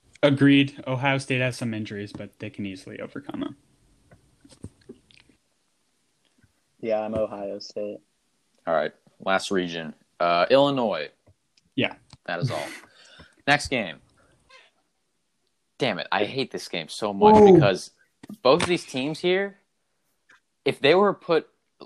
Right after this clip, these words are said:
Speaker 3: literally anywhere else in the bracket, I would pick them to make an upset run. But unfortunately, they have to play each other, and the winner has to play Illinois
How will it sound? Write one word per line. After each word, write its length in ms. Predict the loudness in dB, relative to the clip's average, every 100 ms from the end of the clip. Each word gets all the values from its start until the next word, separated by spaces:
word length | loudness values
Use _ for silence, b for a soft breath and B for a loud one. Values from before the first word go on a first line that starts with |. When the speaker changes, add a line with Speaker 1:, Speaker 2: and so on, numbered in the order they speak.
| -8
Speaker 3:
literally 600 | 2 4 4 2 0 0
anywhere 380 | -2 -2 0 0
else 200 | 0 -6
in 60 |
the 60 | -14
bracket, 460 | -8 -6 -6 -8 -10
I 100 | -10
would 160 | -12 -10
pick 200 | -12 -8
them 120 | -10
to 40 | -8
make 220 | -10 -10
an 80 | -8
upset 400 | -10 -8 -12 -12
run. 240 | -16 -16
But 140 | -8 -6
unfortunately, 600 | -6 2 2 2 -2 0
they 120 | 0
have 220 | 2 0
to 80 | -2
play 260 | -6 -4 -4
each 160 | -4
other, 260 | -4 -4 -4
and 140 | -8
the 60 | -10
winner 300 | -8 -8 -8
has 240 | -10 -14
to 80 | -12
play 300 | -6 -4 -4
Illinois 440 | -8 -10 -12 -10